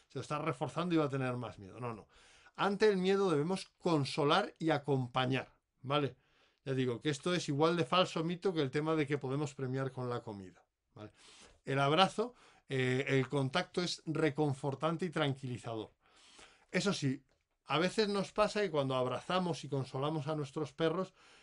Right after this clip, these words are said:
pues mostramos actitudes que pueden parecer, pueden ser similares a las, a las actitudes de miedo. A veces nos hacemos pequeños, "Ay, ¿qué tal?". No, no, vamos a intentar mostrarnos un poco animados. "¿Qué pasa, chico? No te preocupes, si esto no es nada, esto es una tontería". O sea, que no parezca en ningún caso que, que nosotros tenemos miedo, sino que,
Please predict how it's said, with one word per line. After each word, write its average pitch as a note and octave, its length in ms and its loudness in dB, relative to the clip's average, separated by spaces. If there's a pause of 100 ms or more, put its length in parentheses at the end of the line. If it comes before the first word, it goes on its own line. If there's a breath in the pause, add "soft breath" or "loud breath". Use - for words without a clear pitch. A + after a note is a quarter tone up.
(140 soft breath)
pues C#3 180 0
mostramos F3 340 0
actitudes G3 500 -2
que D#3 140 0
pueden D#3+ 340 0
parecer, F3 640 0
pueden D3+ 440 -2 (180 soft breath)
ser E3 220 -2
similares E3+ 640 4
a D3+ 100 2
las, C#3 220 2
a D3 100 -2
las C3+ 140 2
actitudes C#3 460 0
de C3+ 80 4
miedo. C3+ 180 2
A A#2+ 60 -2
veces D3 180 -6
nos C3+ 100 -6
hacemos C3+ 280 -6
pequeños, C#3+ 320 -6 (300 loud breath)
"Ay, G3 240 -10
¿qué D#3+ 160 -2
tal?". F3 180 -6 (320 soft breath)
No, E3 160 4
no, C3+ 80 2
vamos E3 200 0
a G#3 60 2
intentar F#3+ 400 -2
mostrarnos E3 340 -2
un E3 80 -4
poco E3 140 0
animados. B2 260 -2
"¿Qué - 140 -8
pasa, D#3 320 -6
chico? E3+ 300 -4
No F#3 80 -4
te A3 100 -8
preocupes, F#3 500 -2
si - 80 -2
esto G#3+ 200 -6
no F#3+ 100 0
es C#3 80 0
nada, G3 260 0
esto C#3+ 140 -4
es D#3+ 80 -10
una G3 140 -4
tontería". D3 580 -2 (340 soft breath)
O - 60 -20
sea, D#3 160 0
que D#3+ 140 4
no G#3 160 4
parezca G#3 460 4
en D#3+ 100 0
ningún E3+ 260 0
caso F#3+ 400 -2
que, C#3+ 320 2
que D3 80 -2
nosotros C#3+ 380 -6
tenemos E3 360 -2
miedo, F3 320 -2
sino E3 280 -4
que, D3 240 0